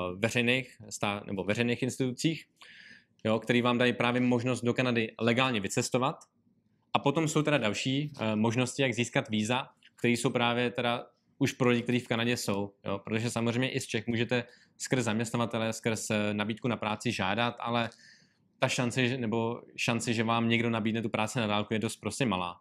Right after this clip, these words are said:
jo. Tím, že těch lidí tam přijíždí obrovské množství, tak oni často nemají potřebu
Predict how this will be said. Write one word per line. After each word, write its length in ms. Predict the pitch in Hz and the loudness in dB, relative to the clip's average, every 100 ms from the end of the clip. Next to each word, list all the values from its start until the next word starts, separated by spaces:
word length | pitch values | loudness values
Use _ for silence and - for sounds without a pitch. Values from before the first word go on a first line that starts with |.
| - | -10
jo. 160 | 101 104 | -8 -4
Tím, 160 | 113 | -4
že 80 | 104 | -2
těch 240 | - 110 | -2 -4
lidí 380 | 127 120 110 117 | -4 -2 0 0
tam 160 | 120 117 | 0 -2
přijíždí 520 | - 120 110 117 113 - - _ - | 0 0 2 0 -2 -12 -20 _ -4
obrovské 420 | 113 110 - 139 | 0 0 0 0
množství, 380 | 117 - 113 110 | 0 -2 -4 -2
tak 160 | 113 | -2
oni 160 | 120 113 | -2 -2
často 280 | 110 - 113 | -4 -4 -2
nemají 200 | 113 113 | 0 -2
potřebu 560 | 110 - 110 107 107 | -4 -2 0 0 0